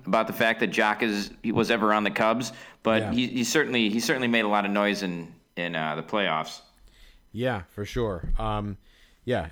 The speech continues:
Speaker 2: it'll be, uh, interesting, uh, to see, um, what, what can happen. I mean, yeah, he would get back-to-back. He would pull, like, a Ben Zobrist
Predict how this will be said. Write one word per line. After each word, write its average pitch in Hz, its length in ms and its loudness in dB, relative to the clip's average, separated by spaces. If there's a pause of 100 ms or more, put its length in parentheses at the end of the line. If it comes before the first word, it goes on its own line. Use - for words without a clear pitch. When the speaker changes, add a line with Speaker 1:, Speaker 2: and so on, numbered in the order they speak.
Speaker 2:
it'll 110 160 -4
be, 104 260 -4
uh, 98 200 -2
interesting, 92 720 -12 (260)
uh, 82 180 -10
to - 140 -16
see, 87 420 -12 (560)
um, 82 460 -12
what, 87 260 -14
what 85 140 -12
can 85 120 -10
happen. 90 320 -6
I 92 100 -4
mean, 101 320 -4 (580)
yeah, 104 240 0
he 113 160 0
would 131 180 4
get 107 380 0
back-to-back. 101 420 -2
He 123 120 0
would 123 100 -2
pull, 135 140 0
like, 107 200 0
a 98 80 -2
Ben 98 280 -2
Zobrist 98 680 -4